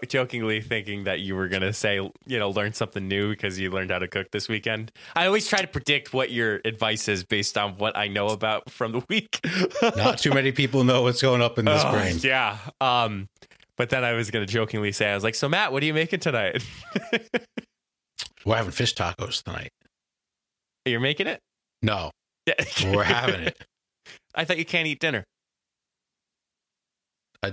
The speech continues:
Speaker 2: the day before.
Speaker 1: Isn't, oh, sorry. The following week. My bad.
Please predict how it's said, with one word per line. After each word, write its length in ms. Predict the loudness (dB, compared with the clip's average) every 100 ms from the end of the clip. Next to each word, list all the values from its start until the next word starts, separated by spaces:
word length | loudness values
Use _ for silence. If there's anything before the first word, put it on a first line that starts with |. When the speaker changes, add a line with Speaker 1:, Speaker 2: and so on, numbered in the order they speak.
| -4
Speaker 2:
the 100 | -4
day 180 | 0 0
before. 420 | -2 -2 0 0 -2 _ _ _ _ _ _ _ _ _ _ -12
Speaker 1:
Isn't, 240 | -8 -8 -10 _ _ _ _ _ _ -2
oh, 260 | 2 2
sorry. 500 | 2 0 2 2 -2 -6 _ _ -12
The 60 |
following 480 | -4 0 0 0 -2
week. 180 | -6 -8
My 120 | -8
bad. 120 | -4